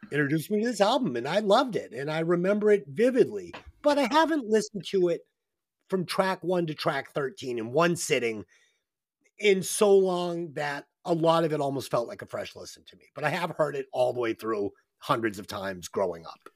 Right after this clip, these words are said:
So, yeah, and I was really looking forward to looking to, to listening to this, uh, with a critical ear from beginning to end for the show, and I did probably listen to it about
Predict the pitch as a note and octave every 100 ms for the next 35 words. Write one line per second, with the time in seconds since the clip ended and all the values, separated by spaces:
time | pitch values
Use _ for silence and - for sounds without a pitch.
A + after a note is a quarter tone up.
0 | _ _ - - G2+ F#2 - - - _
1 | _ _ - D#3 C4+ G3+ G#2 B2 D#3 G3
2 | E3 A2+ C3 G#3 G#3+ F#3+ F3 E3+ D3+ E3
3 | D#3+ C#3+ D3+ C3+ D3 C#3 - D#3+ C3+ D#3+
4 | D3 F3+ F3 E3 C#3+ C3+ - D3+ C3+ B2+
5 | A#2 - - _ _ _ _ C#3 B2 A#2+
6 | D3 D3+ D3+ G3 F3 E3+ C#3+ C3+ B2+ A#2+
7 | A2+ _ _ _ _ _ _ D3+ C3 C3+
8 | C#3 C3 B2+ A#2+ A2+ A2 G#2+ - - A#2
9 | G#2+ - A2 G#2+ A2 G#2+ G#2+ C3 A#2+ A#2+
10 | A2 A#2 G#2+ A2 G#2+ A2+ - - - -
11 | C3+ A2+ A#2 - B2+ A#2 A#2+ - D4 D4+
12 | D4